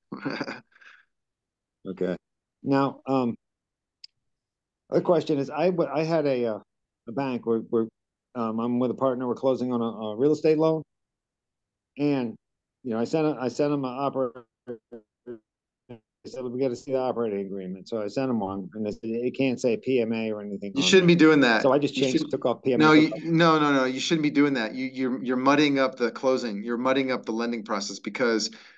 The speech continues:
Speaker 1: what you need to establish is whether or not the bank has an underwriting criteria for an L L C. If it doesn't, it has no business talking about the L L C. The fact that it is, is because you brought it up.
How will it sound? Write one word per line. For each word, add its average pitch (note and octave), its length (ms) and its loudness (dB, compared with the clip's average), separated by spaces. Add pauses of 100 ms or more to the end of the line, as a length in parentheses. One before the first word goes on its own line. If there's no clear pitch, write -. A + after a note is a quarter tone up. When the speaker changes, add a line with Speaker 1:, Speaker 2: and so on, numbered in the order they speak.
(140)
Speaker 1:
what C3 200 -2
you C#3 60 4
need C#3 140 8
to C#3 60 6
establish C3+ 460 0
is G#2+ 160 -4
whether B2 220 2
or - 20 -2
not B2 160 -2
the A2 80 -6
bank B2 320 -2
has B2 220 -6
an A#2+ 80 -4
underwriting A#2 960 0 (120)
criteria B2 680 2
for C#3+ 360 4
an B2 60 0
L A#2+ 240 0
L A2 140 2
C. G#2 440 -4 (300)
If C#3 160 0
it C#3 140 0
doesn't, D3+ 420 2
it C3 120 -6
has C3 200 -2
no C3+ 240 0
business C3 400 -2
talking C3 400 -4
about A#2+ 140 -2
the A#2+ 100 -4
L A#2+ 140 0
L A2+ 80 0
C. B2+ 260 -2
The A2 120 -4
fact C3+ 260 0
that B2+ 120 0
it A#2 120 -4
is, D3 300 2
is A2 60 -14
because C3+ 320 -8
you C3 160 -2
brought B2 260 2
it A2+ 100 0
up. G#2 340 0